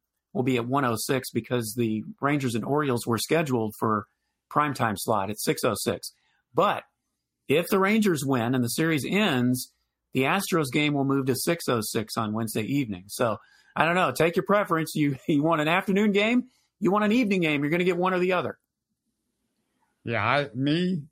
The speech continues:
Speaker 2: give me an afternoon game. I'll take
Speaker 1: Yeah,
Speaker 2: that. That
Speaker 1: same
Speaker 2: sounds
Speaker 1: here.
Speaker 2: good to
Speaker 1: Cheer
Speaker 2: me.
Speaker 1: for the Orioles. <laughs> Then.
Speaker 2: Hey, and also, uh, as we leave,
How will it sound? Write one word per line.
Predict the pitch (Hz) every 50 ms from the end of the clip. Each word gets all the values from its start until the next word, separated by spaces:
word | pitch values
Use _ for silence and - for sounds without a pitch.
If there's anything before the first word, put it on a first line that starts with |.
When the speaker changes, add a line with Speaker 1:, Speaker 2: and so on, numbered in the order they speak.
| - 131
Speaker 2:
give | 110 143 151
me | 156 147 143
an | 135
afternoon | 135 135 135 131 - 143 135 127 127 127 123
game. | 120 127 123 123 117
I'll | 117 117 113
take | 104 - 120 113 127
Speaker 1:
Yeah, | 131 127 113
Speaker 2:
that. | 104 101 -
That | 110
Speaker 1:
same | 131 151 156
Speaker 2:
sounds | 151 - 143 123
Speaker 1:
here. | 107 107
Speaker 2:
good | 117 107
to | 113
Speaker 1:
Cheer | 190 240 240
Speaker 2:
me. |
Speaker 1:
for | 214 294
the | 214 208 196
Orioles. | 196 202 208 208 185 156 135 107 104 - - - - 120 - - - -
<laughs> | 180 - - - 156 - - - -
Then. | - - - 139 131 127 135 - _ - - _ _ - - - _ _ - - -
Speaker 2:
Hey, | - 143 151 147 151 147 135
and | 131 131 131 - -
also, | 139 143 156 151 151 - 165 151 143 139 131 127 - -
uh, | 131 131 120 117 113 117 135 - - 143 180 - _ -
as | 135 143 147 131
we | 151 156 160
leave, | 147 131 151 156 147 135 135 131 131